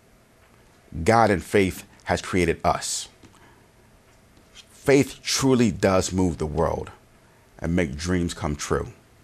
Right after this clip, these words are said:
And with those dreams being rooted in moral integrity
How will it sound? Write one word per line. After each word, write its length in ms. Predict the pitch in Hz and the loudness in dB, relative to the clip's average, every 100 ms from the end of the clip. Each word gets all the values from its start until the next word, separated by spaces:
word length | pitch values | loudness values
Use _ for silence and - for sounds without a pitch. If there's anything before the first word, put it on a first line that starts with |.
| _ _ _ _ _ _ _ _ _ _ _ _ _ - | _ _ _ _ _ _ _ _ _ _ _ _ _ -6
And 120 | 80 | 0
with 180 | 98 - | 0 4
those 240 | 107 101 | 4 4
dreams 320 | 80 107 104 | 2 2 2
being 280 | 95 98 85 | 2 0 2
rooted 260 | 101 98 90 | 2 2 2
in 100 | 80 | 0
moral 260 | 95 98 | 2 2
integrity 600 | 82 90 98 87 92 87 | 0 -2 -4 -2 -4 -6